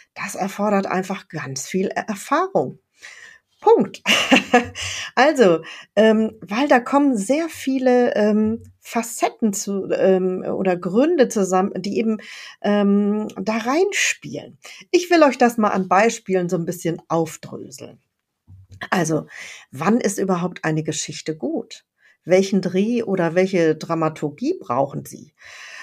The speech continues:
äh, braucht sie? Oder ich meine ganz ehrlich, jede Geschichte kann man auch mit unterschiedlichen Schwerpunkten erzählen.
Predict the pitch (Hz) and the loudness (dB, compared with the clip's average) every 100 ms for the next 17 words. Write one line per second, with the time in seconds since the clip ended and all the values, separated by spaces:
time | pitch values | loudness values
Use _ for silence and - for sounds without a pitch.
0 | - 190 156 147 151 151 - - - - | 0 2 2 4 4 2 -8 -14 -14 -16
1 | _ _ _ 208 196 175 175 180 - 185 | _ _ _ 0 4 6 4 -2 -6 -2
2 | 185 196 202 - 302 240 175 185 240 247 | 0 0 -2 -2 -4 -4 -4 -2 -2 -2
3 | - - 262 262 190 185 190 185 185 170 | -4 -6 -6 -6 -8 -6 -6 -4 -6 -6
4 | 170 170 - 226 202 160 156 143 135 135 | -4 -4 0 0 0 -6 -8 -10 -10 -10
5 | 127 - 240 320 - 151 143 - 131 131 | -10 -6 -4 -4 -6 -6 -6 -10 -12 -12
6 | - 123 - - | -8 -8 -6 -10